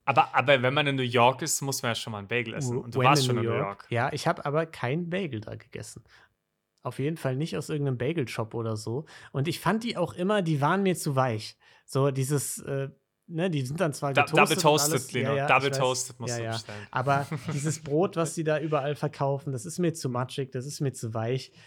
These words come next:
Speaker 1: Ja.
Speaker 2: Das kommt nicht an gutes deutsches Brot ran.
Speaker 1: Nein,
Speaker 2: Ähm,
Speaker 1: da, da hier ist, her-, ist natürlich nochmal ganz anders,
Speaker 2: Ja.
Speaker 1: klar.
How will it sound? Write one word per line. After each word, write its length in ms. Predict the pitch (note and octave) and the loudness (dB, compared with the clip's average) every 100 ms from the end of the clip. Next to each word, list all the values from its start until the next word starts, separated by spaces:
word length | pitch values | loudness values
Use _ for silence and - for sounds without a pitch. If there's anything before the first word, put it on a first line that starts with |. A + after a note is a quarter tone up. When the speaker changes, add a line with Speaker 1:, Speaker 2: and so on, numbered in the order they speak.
| - | -8
Speaker 1:
Ja. 80 | B2+ | 0
Speaker 2:
Das 180 | A#2+ B2+ | 0 0
kommt 240 | D3 C#3+ | -2 0
nicht 240 | D3 D#3+ D3+ | 0 0 -2
an 100 | C#3+ | -2
gutes 400 | C#3 G3 G#3 - | 0 0 0 2
deutsches 380 | D#3 D#3+ D#3+ - | 4 2 -2 -8
Brot 340 | C3+ D3+ - | -4 -4 -2
ran. 260 | C#3+ D#3 - | -4 -4 -6
Speaker 1:
Nein, 360 | G#2 G#2+ A2+ A2+ | 2 4 4 4
Speaker 2:
Ähm, 40 | |
Speaker 1:
da, 460 | A2+ A2 A#2 A#2+ B2+ | 4 6 6 4 0
da 220 | A#2+ A#2+ | 2 2
hier 320 | A#2 D#3+ F3 | 4 6 8
ist, 160 | F3+ - | 8 8
her-, 240 | D3+ D#3 | 6 6
ist 160 | D#3+ - | 2 2
natürlich 320 | C#3+ C#3 C3 | 0 0 -4
nochmal 400 | C3+ B2 A#2+ A#2 | 0 4 4 2
ganz 320 | A#2 A#2+ B2 | 2 2 0
anders, 260 | A#2 G2 G2 B2 | -6 -10 -2 0
Speaker 2:
Ja. 100 | A#2 | 0
Speaker 1:
klar. 160 | G#2+ | -2